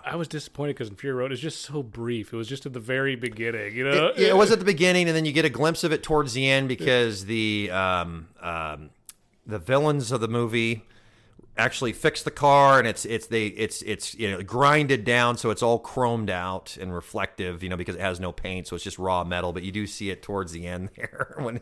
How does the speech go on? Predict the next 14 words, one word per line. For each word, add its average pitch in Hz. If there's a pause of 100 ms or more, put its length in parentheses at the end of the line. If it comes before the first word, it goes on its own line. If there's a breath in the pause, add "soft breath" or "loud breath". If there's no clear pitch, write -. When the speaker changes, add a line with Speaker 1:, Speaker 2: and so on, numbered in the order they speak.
Speaker 2:
he 127
goes, 127 (220 loud breath)
"That's 262
my 220
car," 208
and 131
then 131
it 104
gets 117
destroyed - (120)
<laughs> -
nonetheless. 107
But, 85
uh, 82